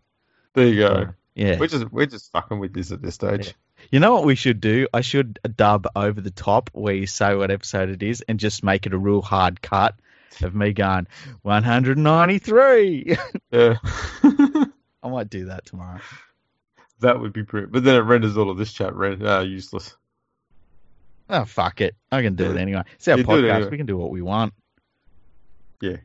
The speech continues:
Speaker 1: go for it.
Speaker 2: Actually, you know what you should do?
Speaker 1: Mm.
Speaker 2: Get, uh,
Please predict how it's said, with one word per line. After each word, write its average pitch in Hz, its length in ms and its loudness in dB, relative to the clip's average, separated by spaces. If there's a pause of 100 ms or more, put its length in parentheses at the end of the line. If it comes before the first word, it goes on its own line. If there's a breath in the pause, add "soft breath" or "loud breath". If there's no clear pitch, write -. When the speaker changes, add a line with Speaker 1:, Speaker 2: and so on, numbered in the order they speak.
(160)
Speaker 1:
go 95 140 -6
for 87 280 -12
it. - 60 -20 (340)
Speaker 2:
Actually, 135 360 -2
you 120 80 -2
know 147 140 -2
what 170 60 -4
you 120 80 -6
should 104 180 -6
do? 110 240 -2 (360 soft breath)
Speaker 1:
Mm. 107 200 -8
Speaker 2:
Get, 139 300 2 (360)
uh, 107 440 0